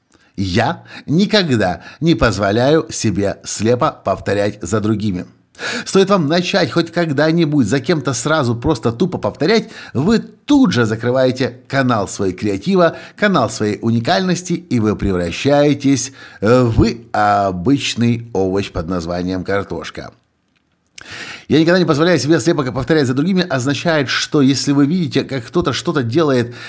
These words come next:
интересно и красиво, вы можете посмотреть, как это делают другие люди,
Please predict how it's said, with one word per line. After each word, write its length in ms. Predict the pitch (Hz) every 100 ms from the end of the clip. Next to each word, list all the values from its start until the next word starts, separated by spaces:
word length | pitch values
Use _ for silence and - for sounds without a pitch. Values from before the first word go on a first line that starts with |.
| -
интересно 600 | - 123 117 127 165 -
и 200 | 120 127
красиво, 880 | 120 110 95 - - 214 147 90 - -
вы 180 | - 104
можете 420 | 110 120 117 117
посмотреть, 640 | 107 107 - 98 92 151 175
как 100 | 90
это 140 | 87
делают 240 | 87 90 92
другие 240 | 90 95
люди, 260 | 95 90